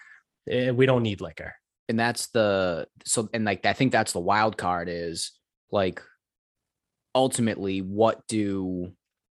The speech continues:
Speaker 2: me, Finn, Vinny, and Jones kinda drink?
Speaker 1: Yeah.
Speaker 2: 'Cause if we put our efforts towards the beer,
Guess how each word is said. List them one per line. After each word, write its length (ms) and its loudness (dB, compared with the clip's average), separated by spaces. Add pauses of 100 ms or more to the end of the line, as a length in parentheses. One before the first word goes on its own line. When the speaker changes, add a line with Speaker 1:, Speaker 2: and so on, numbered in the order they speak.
(160)
Speaker 2:
me, 280 2
Finn, 600 -2
Vinny, 680 -4 (140)
and 180 -4
Jones 760 -6 (280)
kinda 220 -4
drink? 540 -12 (640)
Speaker 1:
Yeah. 240 -4 (4000)
Speaker 2:
'Cause 140 -2
if 100 -4
we 80 0
put 180 4
our 200 4
efforts 420 -2
towards 260 -6
the 60 -12
beer, 560 -2